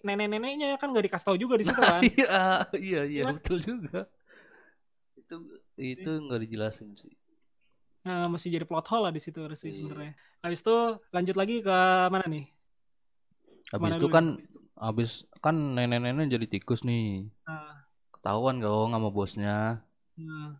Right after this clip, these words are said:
Speaker 2: Pecat dah tuh berdua tuh.
Speaker 1: Eh, tar dulu, itu kejauhan.
Speaker 2: Hah?
Speaker 1: Kita bahas ini dulu, Hitler dulu.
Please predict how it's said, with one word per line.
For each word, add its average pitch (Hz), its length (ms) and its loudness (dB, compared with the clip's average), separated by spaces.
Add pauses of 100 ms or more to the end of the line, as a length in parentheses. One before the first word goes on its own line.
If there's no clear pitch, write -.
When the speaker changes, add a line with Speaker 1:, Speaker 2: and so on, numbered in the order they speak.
Speaker 2:
Pecat - 400 0
dah 147 100 -4
tuh 151 160 -2
berdua 147 320 2
tuh. 131 540 -6 (1120)
Speaker 1:
Eh, 202 100 2
tar 175 140 6
dulu, 220 180 10
itu 196 100 4
kejauhan. 185 640 6 (260)
Speaker 2:
Hah? 175 120 -2
Speaker 1:
Kita 254 240 2
bahas 214 260 6
ini - 140 -18
dulu, 214 560 4
Hitler 214 320 2
dulu. 202 400 4